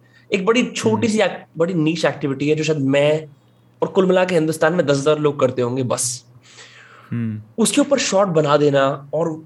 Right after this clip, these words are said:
Speaker 1: वो tier two और three, tier three में हिट ना हो पाना, वो चीज़ें भी होती हैं। So you also understand to, through shorts की एक चीज़ होती है, अ, अ, पॉलिटिकल थ्योरी के अंदर ओवर-, ओवर्टन विंडो, ओ वी ई आर टी ओ एन, ओवर्टन विंडो, which means कि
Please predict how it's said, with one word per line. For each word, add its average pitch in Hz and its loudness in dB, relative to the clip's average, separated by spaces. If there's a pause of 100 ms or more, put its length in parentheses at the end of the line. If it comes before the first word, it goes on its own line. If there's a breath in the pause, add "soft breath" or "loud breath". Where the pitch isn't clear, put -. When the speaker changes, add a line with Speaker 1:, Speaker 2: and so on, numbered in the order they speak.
(140)
Speaker 1:
वो 196 -2
tier 190 2
two 196 0
और 196 2
three, 180 -2
tier 180 0
three 180 -2
में 185 -2
हिट 160 0
ना 143 2
हो 131 4
पाना, 117 -4
वो 135 -2
चीज़ें 180 0
भी 165 0
होती 110 -4
हैं। 123 -10
So 123 -4
you 180 0
also 175 2
understand 190 -2
to, 196 -4
through - -6
shorts 131 0
की - -6 (600)
एक 175 -2
चीज़ 196 -4
होती 156 -2
है, 160 0
अ, 170 0
अ, - -4 (320)
पॉलिटिकल 151 4
थ्योरी 156 2
के 156 2
अंदर 160 2
ओवर-, 151 -2 (100)
ओवर्टन 143 2
विंडो, 127 0 (480)
ओ 156 2
वी 160 0
ई 151 2
आर 156 2
टी 151 -2
ओ 143 2
एन, 156 -2
ओवर्टन 131 0
विंडो, 120 -4 (580)
which 170 -2
means 202 2
कि 226 -4